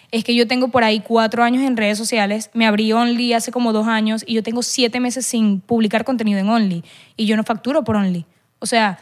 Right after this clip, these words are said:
entonces yo decía, "Tú estás hablando como si toda la plata o todo lo que yo he hecho en la vida no existe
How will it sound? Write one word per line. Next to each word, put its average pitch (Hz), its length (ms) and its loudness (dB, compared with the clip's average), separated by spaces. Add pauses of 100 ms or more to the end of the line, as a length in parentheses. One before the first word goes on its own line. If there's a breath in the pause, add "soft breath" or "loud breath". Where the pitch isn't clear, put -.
(160 soft breath)
entonces 247 220 -2
yo 254 100 4
decía, 262 340 2
"Tú 240 100 -2
estás 254 240 -2
hablando 285 340 -2
como 247 160 -4
si 220 120 -6
toda 226 180 0
la 254 120 2
plata 254 320 0
o - 40 -6
todo 220 140 -4
lo 240 100 0
que 240 140 -2
yo 233 320 2
he 247 100 2
hecho 247 180 -2
en 269 80 -2
la 254 80 2
vida 254 280 0
no 226 100 -2
existe 220 720 -6